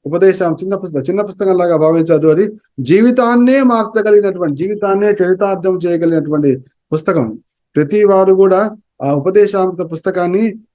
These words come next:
తమ వెంట ఉంచు-, వె-, వెంట ఉంచుకోవాలి. దాన్ని ఎప్పుడైనా అది బ్యాగ్ లో పెట్టుకోవడము, తమ, తమ సూట్ కేసు లో పెట్టుకోవడము, తమ కార్ లో పెట్టుకోవడము.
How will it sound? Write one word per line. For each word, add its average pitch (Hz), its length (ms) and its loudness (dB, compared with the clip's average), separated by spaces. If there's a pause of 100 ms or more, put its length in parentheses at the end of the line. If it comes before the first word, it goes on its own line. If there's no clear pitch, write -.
(140)
తమ 143 200 0
వెంట 131 380 0
ఉంచు-, 165 480 -4
వె-, 139 140 -2
వెంట 165 200 -2
ఉంచుకోవాలి. 175 480 0
దాన్ని 131 220 -2
ఎప్పుడైనా 131 420 -2 (460)
అది 127 120 0
బ్యాగ్ 151 320 0
లో 175 80 2
పెట్టుకోవడము, 160 840 0
తమ, 151 180 -2
తమ 147 340 -2
సూట్ 147 240 -4
కేసు 160 240 -2
లో 156 60 2
పెట్టుకోవడము, 151 520 -4
తమ 147 220 -4
కార్ 147 340 -4
లో 170 80 0
పెట్టుకోవడము. 151 680 -2